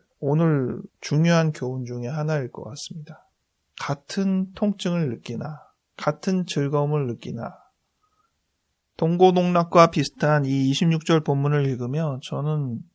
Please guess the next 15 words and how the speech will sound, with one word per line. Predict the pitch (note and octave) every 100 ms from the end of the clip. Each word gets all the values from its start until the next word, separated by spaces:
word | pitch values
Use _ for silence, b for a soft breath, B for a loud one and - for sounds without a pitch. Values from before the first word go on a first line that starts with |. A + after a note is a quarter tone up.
| -
제가 | - C3 C3 C3 C3+
싫어하는 | - F3 F3+ E3 D#3 D3+
대상에 | C3 A#2 C#3 B2 A#2
대한 | G#2+ A2+ A2 G#2+ - _ _
마음 | C3+ A#2+ D3 D3+
자세를 | C#3 B2+ - C#3+ A2+ A2+ G#2+ _
돌아봤습니다. | - C3 C3 B2 G#2+ - C#3+ D3 D3 D#3 _ _ _ _
말하는 | A#2+ A#2 B2+ C3 B2+
족족 | - A2+ - C3 A2+ -
싫어하게 | - D#3+ D#3+ C3 A2
되고, | - - - - _ _ -
거부하게 | C3 A#2+ C#3 A#2 C#3+ D3+
되고, | C#3 A2+ - C#3 - _ -
의심하게 | B2 B2 B2 B2 A2 A2+
되고. | A#2 G#2 - D3